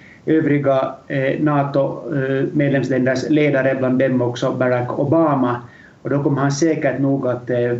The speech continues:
få flera frågor, eh, om hur, vad Putin har sagt och hur han bedömer den nuvarande situationen.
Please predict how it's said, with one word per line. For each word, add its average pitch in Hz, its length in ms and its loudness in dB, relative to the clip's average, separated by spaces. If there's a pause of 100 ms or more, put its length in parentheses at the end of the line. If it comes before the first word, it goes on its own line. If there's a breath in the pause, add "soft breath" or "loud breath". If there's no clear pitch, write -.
(100)
få 165 180 2
flera 139 240 2
frågor, 123 800 0
eh, 117 120 -6
om 131 280 0
hur, 127 340 2 (260 loud breath)
vad 143 140 0
Putin 143 300 2
har 131 80 0
sagt 143 420 -2
och 131 220 0
hur 131 120 2
han 123 160 0
bedömer 127 480 2
den 117 240 0
nuvarande 123 320 2
situationen. 123 880 0